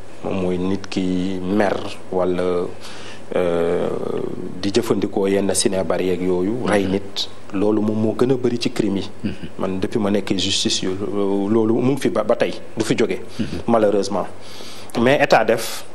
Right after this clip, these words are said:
Speaker 1: par exemple, xool nan la ñuy def ba prévenir. Parce que am na, euh, yu bari yoo xamante ni peut-être que yenn nit ñi, su leen yoon déglu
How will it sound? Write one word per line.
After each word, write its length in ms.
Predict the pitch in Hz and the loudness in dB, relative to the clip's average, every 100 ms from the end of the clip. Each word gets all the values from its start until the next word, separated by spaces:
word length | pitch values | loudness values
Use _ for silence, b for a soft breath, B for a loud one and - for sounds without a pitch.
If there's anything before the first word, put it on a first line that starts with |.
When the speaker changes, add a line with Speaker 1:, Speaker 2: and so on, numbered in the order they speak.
| - | 2
Speaker 1:
par 140 | 107 | 2
exemple, 440 | 107 107 101 - - - - - B B - | 4 2 2 0 -6 -8 -8 -8 B B 0
xool 400 | - 113 110 170 - - - - - | 4 6 4 0 -6 -8 -8 -8 -6
nan 300 | 104 113 127 | 0 2 4
la 60 | 120 | 4
ñuy 160 | 117 110 | 2 2
def 160 | 107 - | 0 -2
ba 160 | - 117 123 | -2 0 0
prévenir. 460 | 113 92 90 87 | 0 0 0 0
Parce 160 | - - | 0 0
que 80 | - | 2
am 180 | 160 190 | 2 2
na, 120 | 185 - - - - - - | 0 -2 -8 -10 -10 -8 -2
euh, 380 | 113 113 110 110 B B B - - | 0 2 2 0 B B B -10 -4
yu 160 | 175 170 | 0 4
bari 220 | 175 214 | 6 6
yoo 120 | 185 156 | 6 6
xamante 340 | 156 127 117 | 4 2 2
ni 80 | 113 | 0
peut-être 400 | 139 127 139 - | 0 2 2 2
que 420 | - 127 123 123 | 2 4 6 6
yenn 320 | 120 107 123 135 | 4 4 4 4
nit 220 | 127 120 | 2 2
ñi, 260 | 113 120 190 - - B B B B - - | 4 2 0 -6 -8 B B B B -10 -4
su 180 | - | 6
leen 160 | 151 151 | 6 8
yoon 140 | 143 135 | 4 4
déglu 200 | 120 120 | 4 4